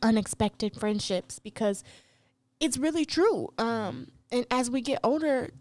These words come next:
we should be able to, to see that more instead of just cutting everybody around us off because they don't do what we think they should do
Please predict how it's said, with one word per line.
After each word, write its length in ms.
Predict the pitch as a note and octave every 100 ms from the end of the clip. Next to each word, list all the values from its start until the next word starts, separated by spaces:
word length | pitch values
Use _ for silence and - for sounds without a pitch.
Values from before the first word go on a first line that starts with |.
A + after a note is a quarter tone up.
| _ _ _ -
we 180 | A3+ B3
should 540 | - - A#3 E4 D#4
be 140 | A#3
able 280 | A3 A3 A#3
to, 460 | A3+ A3+ G#3+ G#3 -
to 200 | - G#3+
see 280 | - - F#4
that 180 | - B3
more 260 | - G3+ F#3+
instead 340 | F#3+ F#3+ A#3
of 140 | B3+ A3+
just 200 | A3+ -
cutting 300 | - B3+ B3
everybody 400 | A#3 A#3+ A#3 A3+
around 320 | G#3 A3 A#3
us 160 | G#3+ A#3+
off 300 | B3+ B3 -
because 300 | A3 A3+ G#3
they 120 | G#3
don't 260 | A3 A3+ G3+
do 140 | A#3
what 120 | G3+
we 100 | G3+
think 300 | A3 G#3+ B3
they 120 | A3
should 220 | A3 G3 F#3+
do 240 | A3 G#3+